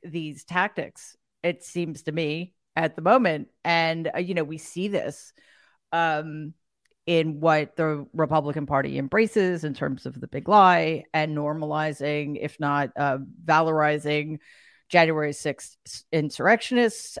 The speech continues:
And we also see it in the rise of stochastic terrorism. Um, and what, one of the things that is actually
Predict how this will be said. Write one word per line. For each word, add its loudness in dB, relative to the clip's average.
And 4
we 2
also 4
see -2
it -2
in 2
the 0
rise 2
of 2
stochastic -4
terrorism. -2
Um, 4
and 2
what, 6
one 2
of 0
the 4
things 2
that 2
is -2
actually 0